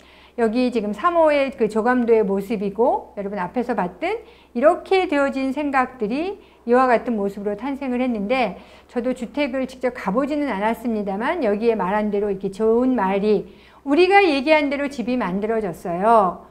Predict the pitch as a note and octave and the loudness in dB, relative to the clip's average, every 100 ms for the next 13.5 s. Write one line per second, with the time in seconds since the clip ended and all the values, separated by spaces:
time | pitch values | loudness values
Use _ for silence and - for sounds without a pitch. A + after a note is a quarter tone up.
0 | _ _ - A#3 D#4+ D4+ D4 D4 D4 D4 | _ _ 0 2 2 0 0 -2 -2 0
1 | G4 G4 E4+ D#4 C#4 C4 B3+ C4 C4+ C4 | 2 4 6 4 2 -2 -2 -4 -4 -2
2 | B3 C4 F#4 A#4 - - _ - A#3 C#4 | -2 0 0 -2 -6 -20 _ -4 -2 0
3 | C#4+ C#4+ - A4 A4 G4+ G4 F#4+ F#4+ G4 | -2 -2 4 6 6 4 4 4 2 -2
4 | F4 A3+ G3 G3 F#3+ - E4+ E4 - G#3+ | 0 0 0 0 -4 -2 -2 -2 -2 0
5 | A3+ A#3+ F#4 D4+ B3 C4 C4 B3+ F3+ F#3 | 0 0 -2 0 0 0 -2 -2 -2 -4
6 | A3+ A3 A3+ F#3 F#3 G#3 G3 F#3 - D#4+ | -4 -4 -4 -4 -4 -2 -4 -6 2 6
7 | A4+ C5 - - _ - A3 C4 C4 B3+ | 6 4 -2 -20 _ -8 4 4 4 0
8 | F4+ D#4 A#3+ F#3 - - _ - G#3+ B3 | -2 -2 -2 -2 -6 -20 _ -2 0 2
9 | B3+ A#3 C4 - - A3+ E3 - - _ | 2 0 -2 -4 0 0 0 -8 -20 _
10 | G#3 G#3+ A3+ C4+ C#4 B3 F3 F#3 - _ | 2 4 6 4 2 2 0 -4 -16 _
11 | - E4+ E4+ F4 F4 D#4 - F#4 D#4+ G#3 | -6 -4 0 0 0 -6 -4 -4 0 0
12 | - - _ G#3+ G#3 C4 D#4 D#4 D4 A3 | -2 -10 _ -2 2 4 4 2 2 4
13 | B3+ D4+ - G3 F#3 | 4 2 0 -2 -2